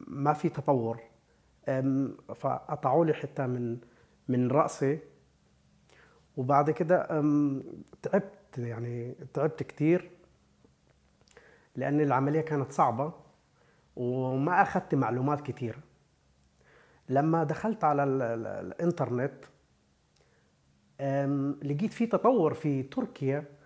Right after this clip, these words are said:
وأخدت سنتين أفكر، أم، أم، إزاي التطور الجديد يعني عملوه. وبعد كده طبعًا، آه، في، آه، لاحظت إن في تطور وما في تعب،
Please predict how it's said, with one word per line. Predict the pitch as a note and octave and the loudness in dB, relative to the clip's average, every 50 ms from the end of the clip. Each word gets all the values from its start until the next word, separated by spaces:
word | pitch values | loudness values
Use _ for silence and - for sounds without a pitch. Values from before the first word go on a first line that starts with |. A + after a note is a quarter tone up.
| - _ _ _ _ _ _ _ _ _ | -20 _ _ _ _ _ _ _ _ _
وأخدت | - C#3+ C#3 C#3+ C#3+ C#3+ D3 D3+ D3+ D3+ D3 D3+ D3+ C#3+ - - - - _ - - - - A3 G#3+ - G3+ | -6 -2 0 2 2 4 4 4 6 6 4 4 2 0 -4 -8 -14 -18 _ -10 -4 -2 0 0 0 0 0
سنتين | F#3+ - E3 D#3+ D#3 D#3+ G3 F#3 F#3 | 0 2 2 2 4 4 4 4 4
أفكر، | F3+ - - F#3 E3+ - - D#3 C#3 C#3+ C3+ G#2 | 2 0 -4 -6 -6 -4 -4 -4 -4 -4 -4 -4
أم، | C3+ C3+ C3 C3 C3 C3 C3+ C3 C#3 C3+ - - _ _ _ _ - - - _ _ _ - | -4 -4 -4 -4 -2 -2 -2 -4 -4 -8 -12 -20 _ _ _ _ -20 -20 -20 _ _ _ 0
أم، | C#3+ C3+ C3+ C3+ C3+ C3+ - | 2 2 2 2 0 0 -2
إزاي | D3 C3+ B2 B2+ F3 F3+ G3 C3+ D3 D#3 | -2 -2 2 6 6 6 6 6 4 0
التطور | D#3 - D#3+ - - F#3 F#3+ F3 D#3+ | -2 -2 0 2 2 4 4 4 2
الجديد | C#3+ B2 A#2 B2 A#2+ C#3+ D#3+ D3 A#2 | 2 0 -4 -6 -4 -4 -4 -4 -4
يعني | B2+ A2+ A2+ A#2 A2+ A#2 A#2 - - - - - - - | -6 -6 -6 -6 -6 -6 -8 -10 -14 -16 -18 -12 -6 -4
عملوه. | B2+ B2 A#2 A2 B2 D3 D#3 D#3 - - - - _ _ _ _ _ _ _ _ _ _ _ _ _ _ _ _ _ _ - | -4 -4 -2 -2 -2 -2 -2 -4 -6 -12 -20 -20 _ _ _ _ _ _ _ _ _ _ _ _ _ _ _ _ _ _ -10
وبعد | C#3 A#2+ C3 C#3 C#3+ C#3+ D3+ | -6 0 2 2 4 4 2
كده | D3 - G3 E3+ F#3+ | 0 0 0 0 0
طبعًا، | - F3+ E3+ D#3+ E3 E3 E3 D3+ - | 0 0 -2 0 0 0 0 -2 -2
آه، | D3+ D3 D3 | -2 -4 -4
في، | C#3 - - F#3 G3 F#3 - - - | -4 -2 -2 0 0 0 -2 -6 -8
آه، | D3 C#3 C#3 C3+ | -8 -6 -4 -4
لاحظت | C3+ A#2+ A2 - C3 C3 A#2+ - - - - - | -6 -6 -8 -8 -8 -8 -8 -10 -12 -12 -6 -4
إن | D3+ C3 C3 C3 | -2 -2 -2 -2
في | C3+ - D3+ | -2 -4 -4
تطور | C#3+ - - - C3+ C3 C#3+ D#3 E3 - - - - _ _ _ _ - | -6 -6 -6 -4 -4 -4 -4 -6 -8 -12 -18 -20 -20 _ _ _ _ -6
وما | C3+ B2 C#3+ E3 F3+ | -2 0 2 2 2
في | F3+ - E3+ | 2 0 0
تعب، | - - D3 C#3 D3 D#3 D3+ - - | 2 2 2 4 2 2 -2 -4 -14